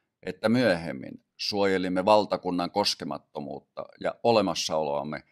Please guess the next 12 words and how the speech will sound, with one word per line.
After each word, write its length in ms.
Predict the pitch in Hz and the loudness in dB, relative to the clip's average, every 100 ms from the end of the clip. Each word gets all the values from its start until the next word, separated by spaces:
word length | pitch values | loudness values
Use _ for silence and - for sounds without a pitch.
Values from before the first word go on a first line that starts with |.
| _ _ | _ _
itsenäisenä 840 | 120 120 - 90 78 73 - 73 | -8 -2 -2 -2 -4 -4 -4 -6
kansakuntana. 960 | 67 101 98 92 98 - - - - - _ _ _ _ _ _ _ _ _ _ _ _ - | -2 2 2 0 -8 -14 -16 -16 -18 -20 _ _ _ _ _ _ _ _ _ _ _ _ 4
Jollemme 480 | 139 143 107 95 | 6 6 4 4
olisi 320 | 95 101 95 104 | 4 2 0 0
nousseet 600 | 110 107 - 95 85 - | 2 2 -2 -4 -6 -2
vuonna 300 | 95 92 87 | -2 -2 -2
tuhat 280 | 92 92 | -2 -2
yhdeksänsataakahdeksantoista 1900 | 110 110 98 - 87 - - 90 110 101 92 73 - - - 80 - - 80 78 _ _ _ _ _ - | -4 -4 -4 -6 -6 -6 -2 0 2 0 -2 -6 -10 -12 -14 -14 -12 -12 -12 -18 _ _ _ _ _ -8
Suomesta 600 | - 131 117 101 - 92 | 0 4 4 4 0 -2
olisi 360 | - 98 90 107 | 0 -4 -4 2
parhaassa 640 | 120 113 85 82 80 90 | 4 4 2 -4 -4 -6
tapauksessa 840 | - 98 87 76 76 - - 87 | -2 0 2 0 -2 -10 -10 -10